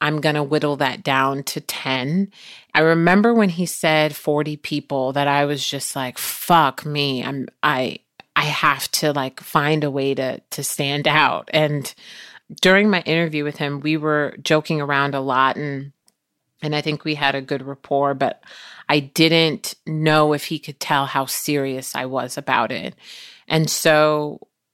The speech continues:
you know, as the meeting is wrapping up, he's like, "You know, I'll, I'll let you know and, and have a good day." And he, like, gets up and goes back to his desk, and his assistant comes in to usher me out. And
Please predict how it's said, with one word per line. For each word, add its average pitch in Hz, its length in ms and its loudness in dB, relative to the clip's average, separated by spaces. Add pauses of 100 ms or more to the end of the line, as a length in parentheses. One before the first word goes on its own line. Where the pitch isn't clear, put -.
(140)
you 170 160 2
know, 139 320 0
as 147 260 0
the 160 60 -2
meeting 160 440 2
is 151 140 -4
wrapping 151 380 0
up, 139 360 -2
he's 151 340 -4
like, 139 420 -2
"You 190 120 2
know, 165 340 2 (100)
I'll, 143 280 0
I'll 160 180 2
let 160 200 0
you 175 120 -4
know 156 500 2
and, 147 360 -8
and 147 160 -10
have 143 240 -2
a 151 80 -8
good 180 140 -2
day." 180 420 4
And 156 180 -4 (320)
he, 170 280 0
like, 151 300 0 (200)
gets 160 240 0
up 156 220 2
and 151 180 -6
goes 147 640 -2 (100)
back 151 360 -2
to - 140 -6
his 143 220 -6
desk, 160 520 2
and 143 180 -4
his 147 400 -6
assistant 143 440 -6
comes 143 320 -4
in 139 160 -4
to - 180 -8
usher 139 260 -2
me 143 200 -6
out. 139 400 0 (600)
And 156 240 0